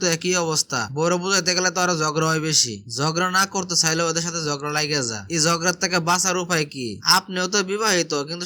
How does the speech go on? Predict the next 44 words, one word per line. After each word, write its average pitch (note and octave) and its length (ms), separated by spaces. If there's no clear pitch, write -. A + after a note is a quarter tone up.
সবসময় F3+ 440
দিয়ে F#3 200
আপনি F3 260
হাসি D#3+ 240
খুশি F3 200
ভাবে F3+ 160
চলেন। C#3+ 300
আপনি G3 240
এত G3 100
শুয়ে G3+ 200
আছেন E3+ 240
কেমন F#3 280
করে, D#3 240
আমি D#3 180
তো F3 120
বুঝতে F3 300
পারি C#3 220
না। B2+ 120
আমার D3 180
একটু E3 200
শিখাইবেন D#3 460
কৌশলগুলা। D3+ 540
আসলে E3+ 360
কথা E3 240
হয়েছে F#3 240
কি, F#3 120
সংসার F3+ 420
এমন F#3 240
একটা G3 160
জিনিস, F3 340
এখানে F#3 260
দুজন F#3+ 340
দুজনের F#3 400
প্রাধান্য F3+ 260
দিতে F3 220
হইব। C#3 180
সংসারের E3+ 500
দায়িত্বটা F3 580
স্বামী F3+ 340
স্ত্রী - 220
দুজনের F3 380
মধ্যে F3 180
ভাগ D3 200
করে F3+ 180